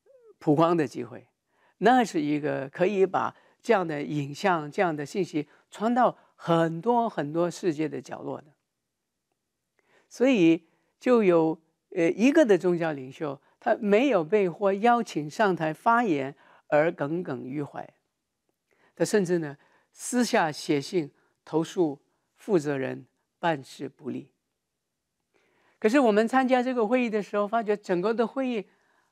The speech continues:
办得挺好的，呃，就是因为没有邀请某一个人上台，而引起这样的一种的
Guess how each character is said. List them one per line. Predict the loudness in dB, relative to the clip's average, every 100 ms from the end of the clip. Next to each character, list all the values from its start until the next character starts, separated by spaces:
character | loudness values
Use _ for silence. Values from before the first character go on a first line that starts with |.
| _
办 | -2
得 | -2
挺 | -4 -6 -8
好 | -10 -18
的， | -20 _ _ _ _ _ _ _ _ _
呃， | -4
就 | 2 4
是 | 4
因 | 4
为 | 2 -2 _ _
没 | 2 4 4
有 | 2 2
邀 | 2 0
请 | -2 -8
某 | -2 0 0
一 | 2 4
个 | 4
人 | 0 -6
上 | -12 -14
台， | -18 -20 _ _ _ _
而 | 0 0
引 | 0 -4
起 | -4 -4 -4 -6 _
这 | 0 2
样 | 4 2
的 | -4
一 | -6
种 | -6 -10
的 | -12